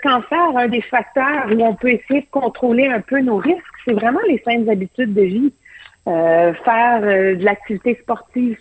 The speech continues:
soutenue au moins quatre fois par semaine, bien manger, euh, pas,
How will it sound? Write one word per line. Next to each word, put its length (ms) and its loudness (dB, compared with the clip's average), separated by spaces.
soutenue 360 2
au 160 0
moins 260 -6
quatre 260 -6
fois 140 0
par 300 -2
semaine, 500 -4
bien 380 2
manger, 680 2
euh, 380 -2
pas, 140 2